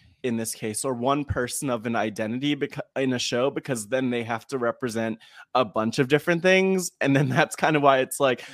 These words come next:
"Oh yeah, we'd like to see diverse representation," 'cause then you see, like, "Oh, there's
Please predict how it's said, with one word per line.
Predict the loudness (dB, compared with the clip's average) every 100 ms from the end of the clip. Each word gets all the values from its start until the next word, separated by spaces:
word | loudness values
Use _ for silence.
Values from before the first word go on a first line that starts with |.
| 2
"Oh | 6
yeah, | 8 8
we'd | 6 6
like | 4 4
to | -2
see | -2 0 0 -2 _
diverse | 0 2 2 0 2
representation," | -2 -2 -4 -2 -4 -4
'cause | -2
then | 0 2
you | 0
see, | -2 -2 2
like, | 2 2 -4 -20 4
"Oh, | 6 6 6
there's | 4 4